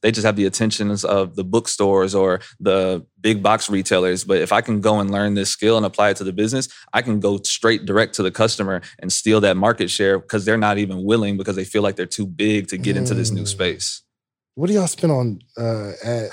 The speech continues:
Speaker 2: advertising?
Speaker 1: <laughs> Oh, we probably about, like, sixty thousand a month right now.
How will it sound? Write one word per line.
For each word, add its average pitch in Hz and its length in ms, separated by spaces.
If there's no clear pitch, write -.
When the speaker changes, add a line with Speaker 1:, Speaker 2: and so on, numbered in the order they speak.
Speaker 2:
advertising? 104 560
Speaker 1:
<laughs> - 680
Oh, 110 180
we 123 140
probably 135 260
about, 113 200
like, 104 160
sixty 104 320
thousand 101 360
a 98 40
month 101 460
right 107 160
now. 117 340